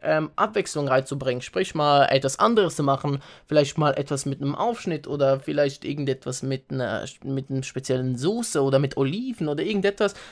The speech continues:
einfach um so ein bisschen eine Abwechslung zu bringen und einfach ein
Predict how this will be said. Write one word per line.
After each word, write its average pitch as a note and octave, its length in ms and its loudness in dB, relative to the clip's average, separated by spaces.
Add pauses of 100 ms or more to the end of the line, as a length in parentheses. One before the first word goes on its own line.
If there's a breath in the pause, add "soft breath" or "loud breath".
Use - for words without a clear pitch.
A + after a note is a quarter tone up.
(120)
einfach A3+ 280 2
um G#3 120 0
so F#3 80 2
ein F3+ 80 0
bisschen F3+ 240 0
eine D#3 100 -2
Abwechslung F#3 480 -2
zu D#3+ 140 -2
bringen E3 240 2
und D3 180 -4 (720 soft breath)
einfach G#3 460 0 (120)
ein E3+ 320 2